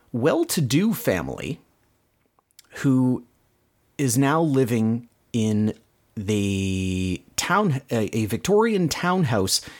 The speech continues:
in the poor part of town, because one, they've inherited, inherited it from their aunt, and two, Debbie has lost her job and is now working at her father's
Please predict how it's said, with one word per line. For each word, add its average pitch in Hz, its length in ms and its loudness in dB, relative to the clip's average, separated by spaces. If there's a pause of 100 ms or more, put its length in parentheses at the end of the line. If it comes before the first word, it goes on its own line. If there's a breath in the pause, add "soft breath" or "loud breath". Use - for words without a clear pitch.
(140 loud breath)
in 123 140 4
the 110 80 2
poor 220 540 0
part 98 320 0
of 92 120 -4
town, - 460 -6 (640 loud breath)
because 113 420 0
one, 135 360 2
they've 113 240 2
inherited, 104 540 0 (420)
inherited 127 560 2
it 101 220 0
from 107 220 -2
their 92 200 0
aunt, 110 300 0 (300 loud breath)
and 113 160 -2
two, 160 420 0 (560 loud breath)
Debbie 135 340 4
has 107 280 0
lost 104 380 0
her 117 140 -2
job 95 560 0
and 101 120 -4
is 101 160 -2
now 113 140 2
working 113 380 0
at 101 80 -2
her 104 100 -2
father's 110 500 0